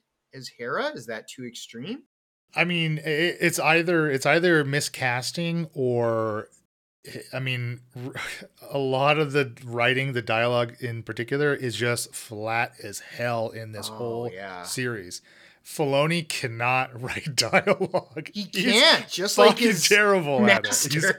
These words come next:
Speaker 2: awful.
Speaker 1: Just like George Lucas, he can't do it. And
Speaker 2: No.
Speaker 1: but he wants to do this, like, spaced out, almost drugged out, like, three second pause between whenever his means.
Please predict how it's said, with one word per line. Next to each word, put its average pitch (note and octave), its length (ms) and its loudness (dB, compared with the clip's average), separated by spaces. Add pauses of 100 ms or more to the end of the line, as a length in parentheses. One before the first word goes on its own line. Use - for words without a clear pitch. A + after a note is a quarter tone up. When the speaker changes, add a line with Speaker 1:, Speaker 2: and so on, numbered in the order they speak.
Speaker 2:
awful. D3 400 0
Speaker 1:
Just B3 280 6
like C#4 180 2
George B3 320 2
Lucas, B3+ 480 0
he G3 140 -8
can't A#3+ 340 -2
do D4+ 140 -2
it. - 240 0 (360)
And A#3 280 4
Speaker 2:
No. A#2+ 260 -2
Speaker 1:
but A3+ 100 6
he A#3 60 2
wants B3 380 2
to C4 100 -4
do G#3+ 200 -2
this, G3 260 -4
like, D#3+ 240 -2
spaced - 680 -6
out, D3+ 380 2
almost E3 640 -8
drugged D#3+ 600 -2
out, D3 380 0
like, B2+ 340 -6
three G3+ 280 -10
second D#3+ 560 -6
pause B2+ 560 -4
between C#3 420 -12
whenever C#3 320 -6
his C#3+ 160 -10
means. C3+ 400 -8